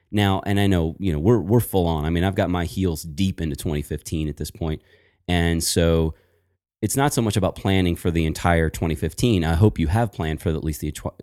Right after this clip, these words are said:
the entire twenty fifteen, but maybe some of you haven't. So from a business perspective, instead of saying, and, and Elizabeth and I, we were talking about this off the air, and you can't look at, look at this and say,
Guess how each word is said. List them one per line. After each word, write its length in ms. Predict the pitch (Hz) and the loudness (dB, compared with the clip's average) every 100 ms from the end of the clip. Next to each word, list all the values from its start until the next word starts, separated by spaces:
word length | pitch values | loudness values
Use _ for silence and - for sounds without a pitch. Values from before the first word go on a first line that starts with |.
| - | -6
the 160 | 85 | -4
entire 240 | 78 87 80 | -2 -2 -2
twenty 220 | 85 78 | -4 -6
fifteen, 300 | 82 - 90 | -6 -4 -4
but 120 | 113 | -2
maybe 160 | 147 139 | 0 0
some 180 | 131 | 2
of 100 | 117 | 2
you 100 | 92 | 2
haven't. 440 | 92 135 104 64 - - _ _ _ - | 0 -2 -2 -4 -12 -20 _ _ _ -10
So 500 | - 151 139 143 - _ _ _ _ _ - | 2 4 4 2 -2 _ _ _ _ _ -4
from 140 | 220 | -2
a 40 | |
business 280 | 160 123 85 | 2 2 2
perspective, 640 | - 82 - 73 - - - _ _ - | -2 -4 -6 -8 -8 -12 -14 _ _ -4
instead 320 | 139 - 277 | -2 0 0
of 100 | 196 | 0
saying, 500 | - 107 92 82 82 | 0 0 0 0 -2
and, 200 | 98 92 | 0 0
and 120 | 92 104 | 2 2
Elizabeth 320 | 127 104 92 | 2 0 0
and 80 | 87 | 0
I, 120 | 85 | 0
we 220 | 85 90 | 0 0
were 180 | 87 85 | 2 0
talking 280 | - 82 82 | -2 -4 -2
about 160 | 82 | -4
this 160 | 80 - - | -4 -6 0
off 280 | 92 98 - | 2 2 0
the 200 | 76 69 | -2 -2
air, 260 | 71 78 - _ _ _ - | -2 -4 -8 _ _ _ -2
and 400 | 107 110 107 104 - - | 2 4 4 0 -8 -6
you 140 | 127 | -6
can't 300 | - 269 254 | -4 -4 -2
look 120 | 139 | -2
at, 120 | - - _ _ | -4 -6 _ _
look 220 | 120 117 | -2 0
at 80 | 113 | 0
this 220 | 110 101 | 0 0
and 100 | 98 | -2
say, 320 | - 101 90 | 0 0 0